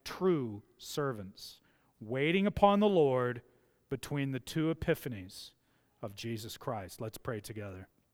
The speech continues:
Almighty God, I ask that you would open our eyes, lift our eyes up to see the glory of Christ in his second coming. Father,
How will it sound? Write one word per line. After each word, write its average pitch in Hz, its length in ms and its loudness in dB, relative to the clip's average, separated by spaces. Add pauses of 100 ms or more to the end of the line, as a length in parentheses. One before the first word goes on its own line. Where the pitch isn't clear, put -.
(920)
Almighty 156 400 4
God, 151 300 6
I 135 80 2
ask 151 360 2
that 165 160 -8
you 156 120 0
would 143 200 0
open 160 320 4
our 143 180 4
eyes, 139 480 2
lift 180 380 4
our 151 160 6
eyes 127 340 2
up 147 420 2 (680)
to 135 120 -6
see 170 280 0
the 143 120 0
glory 170 540 4
of 180 140 2
Christ 175 520 4
in 156 80 -2
his 147 200 -2
second 160 480 -2
coming. 120 420 -4 (300)
Father, 156 760 4